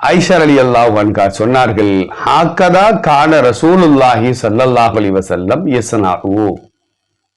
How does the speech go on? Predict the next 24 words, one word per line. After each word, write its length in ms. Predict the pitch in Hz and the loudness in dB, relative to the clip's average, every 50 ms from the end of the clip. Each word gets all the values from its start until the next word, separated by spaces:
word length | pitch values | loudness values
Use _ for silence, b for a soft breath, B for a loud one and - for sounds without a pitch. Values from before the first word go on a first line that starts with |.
| _ _ _ _ _ - | _ _ _ _ _ -4
இப்படித்தான் 680 | 131 139 131 - 185 175 180 170 175 - 196 214 226 | -4 -4 0 0 0 2 2 0 0 0 0 2 2
நபி 260 | 208 156 147 147 180 175 180 | 2 2 2 2 0 0 0
ஸல்லல்லாஹு 540 | 196 185 180 175 160 156 147 143 143 135 | 0 0 2 2 2 2 4 2 2 2
அலைஹி 160 | 113 131 127 127 | 2 0 2 0
வஸல்லம் 460 | 131 127 - 120 113 113 110 104 92 | 0 0 -2 0 0 0 0 0 0
அவர்களும் 560 | 101 110 131 135 131 120 123 110 160 220 240 | 0 0 0 0 0 0 0 0 0 0 -2
செய்வார்கள். 760 | 180 - 151 143 131 117 110 104 101 95 87 85 90 92 95 95 90 82 78 69 - _ _ _ _ _ _ _ _ _ _ _ _ _ _ _ _ _ _ _ _ _ _ _ | -2 0 0 0 2 2 2 0 0 0 -2 -2 -2 -2 -2 -2 -4 -4 -8 -10 -14 _ _ _ _ _ _ _ _ _ _ _ _ _ _ _ _ _ _ _ _ _ _ _
நோன்பு 500 | - 110 127 147 170 190 196 196 180 175 156 - | -4 0 2 2 2 2 2 2 2 2 2 2
துறக்கிற 500 | 165 156 160 180 170 - - 170 160 147 | 2 2 2 2 0 0 0 0 2 2
நேரம் 440 | 143 147 156 170 185 190 175 151 | 2 2 2 2 2 2 2 2
வந்த 300 | 135 135 139 165 180 175 185 165 | 2 2 2 2 2 2 2 2
உடனே, 440 | 143 143 139 147 147 147 156 160 180 202 226 214 - - 113 | 2 2 2 2 2 2 2 2 2 0 -2 -4 -6 -6 -2
அல்லாஹ்வுக்காண்டி 600 | 127 139 156 180 185 190 185 165 196 180 180 180 | 0 2 2 2 2 2 2 2 0 0 2 2
தானே 200 | 170 196 208 226 | 2 2 2 2
நோன்பு 340 | 202 165 160 175 180 175 175 | 2 2 2 2 2 2 2
வச்சிருக்கிறோம், 680 | 170 156 143 160 147 143 135 151 147 147 160 165 165 - - - _ _ _ _ _ _ _ _ _ _ _ _ _ _ _ - | 2 2 2 0 0 2 2 2 2 2 2 2 0 -2 -6 -14 _ _ _ _ _ _ _ _ _ _ _ _ _ _ _ -2
இன்னொரு 300 | 156 175 202 202 196 175 | 0 2 2 2 2 2
அஞ்சு 300 | 147 147 156 151 175 160 | 2 2 2 2 4 4
நிமிஷம் 420 | 156 156 147 147 180 151 131 120 | 2 2 2 2 0 0 2 2
தாகித்தால் 580 | 135 139 147 151 151 156 143 151 160 135 127 117 | 2 2 2 2 2 0 0 0 0 0 2 2
என்ன, 360 | 113 110 110 120 135 156 170 | 2 0 0 0 0 0 0
பசியோடு 540 | - 123 117 110 170 160 160 160 160 143 123 | 0 0 0 2 2 4 4 4 4 2 2
இருந்தால் 380 | 127 127 131 123 127 120 113 107 | 2 0 0 2 2 2 2 0
என்ன 280 | 101 95 90 95 104 | 0 -2 -2 -2 -2